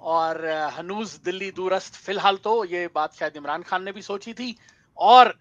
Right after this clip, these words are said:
<clears throat> उसका खमियाजा उन्हें भुगतना पड़ा। और इस वक्त, अ, कमांड तब्दील हो चुकी है पंजाब में, हालात जो हैं वो खासे तब्दील हो चुके हैं, और देखते हैं कि आने वाले वक्त में कहाँ चलती है चीज़। फिलहाल पीटीआई वाले जो हैं वो शोर मचा रहे हैं कि पंजाब में दो वज़राए आला हैं,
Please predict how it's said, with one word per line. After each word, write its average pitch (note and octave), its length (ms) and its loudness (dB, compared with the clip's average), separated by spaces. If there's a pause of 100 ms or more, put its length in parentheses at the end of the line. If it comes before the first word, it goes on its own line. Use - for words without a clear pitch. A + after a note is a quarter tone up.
<clears throat> A3+ 200 4
उसका G#3 240 -2
खमियाजा E3 500 -4
उन्हें D#3+ 240 -8
भुगतना D3+ 440 -10
पड़ा। E3 340 -2 (460)
और G3+ 420 4
इस G3+ 300 -6
वक्त, - 260 -6
अ, E3 560 0 (120)
कमांड D#3+ 260 -6
तब्दील E3+ 320 -18
हो E3 100 -12
चुकी F3 260 -16
है F#3+ 60 -4
पंजाब E3 520 -6
में, F3 200 -12
हालात C#3+ 380 -6 (100)
जो D#3+ 80 -18
हैं D3 160 -16
वो D3 200 -16
खासे C#3+ 380 -12
तब्दील C3 380 -18
हो G3 80 -4
चुके F#3 240 -14
हैं, D3+ 180 -12 (640)
और E3+ 200 4
देखते G3 360 -2
हैं C4 120 4
कि A#3 100 -2
आने G#3+ 180 2
वाले G#3 220 0
वक्त F#3 300 -4
में G#3 100 -12
कहाँ E3+ 280 -4
चलती D#3+ 320 -14
है G#3 100 -8
चीज़। G#3 300 -16
फिलहाल F#3+ 280 0
पीटीआई G3 440 -4
वाले F#3+ 220 -2
जो F#3 100 -8
हैं F3+ 60 -8
वो F3+ 60 -8
शोर F3 280 -10
मचा F3 220 -4
रहे E3+ 100 -6
हैं F3 100 -14
कि F3+ 60 -10
पंजाब D3 400 -8
में D3+ 80 -14
दो E3+ 260 -10
वज़राए G#3 300 2
आला F#3 220 4
हैं, F3 140 -2